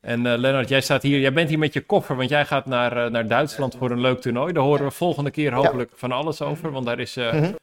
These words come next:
Speaker 1: de niet wereldkampioen, maar toch best wel goede schaker Magnus Carlsen is daar ook weer.
Speaker 2: Die speelt tegen de huidige
Speaker 1: Die
Speaker 2: wereldkampioen.
Speaker 1: speelt tegen de huidige wereldkampioen,
Speaker 2: Ja.
Speaker 1: dus dat, dat toch wel leuk. Ding Leren tegen Carlsen. Ik heb
Speaker 2: Ja.
Speaker 1: er heel veel zin in.
Speaker 2: Begint over een paar dagen.
Speaker 1: Begint over een paar dagen. Nou, leuk. Eh, volg ons op schaakpot punt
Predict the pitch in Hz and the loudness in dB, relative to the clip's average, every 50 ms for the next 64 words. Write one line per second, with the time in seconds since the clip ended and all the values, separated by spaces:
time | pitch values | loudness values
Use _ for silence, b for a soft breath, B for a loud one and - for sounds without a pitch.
0 | _ _ - - 98 110 110 127 151 147 127 131 139 139 127 120 - 127 113 - | _ _ -10 -4 0 2 4 4 4 4 4 4 4 4 4 2 0 0 0 0
1 | - 117 107 110 107 - 135 123 - - 123 117 - - - - 127 117 - - | 0 -2 -2 -2 -2 -2 -4 -6 -4 -2 -2 -2 -2 -4 -6 -4 -2 -2 -2 0
2 | - 113 110 - - 101 113 113 - 113 95 - - - 156 151 165 156 - 139 | 0 0 0 0 0 0 0 0 0 -2 -8 -6 -2 0 2 2 2 0 -2 -4
3 | 143 135 - 143 123 135 143 - 139 135 143 160 156 - _ _ _ - 101 - | -4 -2 -2 -2 -2 -2 -2 0 0 0 0 0 -2 -6 _ _ _ -8 -8 -2
4 | - - 127 160 - - 120 107 98 92 90 85 82 80 110 127 170 196 - 127 | 2 4 4 6 6 6 4 4 4 4 2 2 4 4 2 2 2 2 2 2
5 | 104 104 92 92 90 - - 95 147 147 - 139 - - 135 120 117 - - 196 | 4 4 4 4 4 4 4 6 6 8 8 6 6 6 8 8 8 8 8 6
6 | - 170 175 180 180 170 - - 175 170 165 170 175 180 175 151 - 160 135 117 | 4 4 4 4 4 4 6 6 6 6 6 6 4 4 4 2 2 0 2 6
7 | 131 156 147 - _ - 190 - - 143 123 127 139 180 208 170 147 156 156 160 | 6 6 6 4 _ 4 4 6 6 6 6 6 6 4 4 2 2 2 2 2
8 | 156 170 170 165 160 143 - 147 143 - 139 123 - 151 143 156 185 180 - 202 | 2 2 2 0 0 0 0 -2 -2 -2 -4 -4 -2 -2 0 0 -2 -4 -6 -8
9 | 196 147 - - 123 120 131 135 113 120 151 180 147 - 139 113 139 151 165 180 | -10 -8 -8 -6 -2 2 2 2 2 2 2 2 2 0 0 0 0 0 2 0
10 | 202 208 202 - - - 151 143 135 135 117 120 113 - 113 104 101 104 107 123 | 0 -2 -4 -8 -2 0 2 2 4 2 2 0 0 2 4 4 4 4 2 2
11 | 131 - - - - - _ - 156 143 202 190 170 - - 165 139 131 127 120 | 0 -2 -8 -16 -18 -14 _ -2 4 6 8 8 8 6 8 8 8 8 8 6
12 | 120 120 - 113 120 120 117 113 120 131 143 143 139 160 156 156 156 156 156 151 | 4 2 2 0 0 2 2 4 4 4 4 2 2 0 0 0 2 2 2 0
13 | 151 139 - - 220 214 165 185 175 160 156 - - - - 233 226 190 - - | -2 -2 0 2 4 4 4 4 2 2 0 0 -2 -2 4 4 4 4 4 4
14 | - 233 220 175 - - - 202 196 170 | 6 6 6 6 6 4 4 6 6 6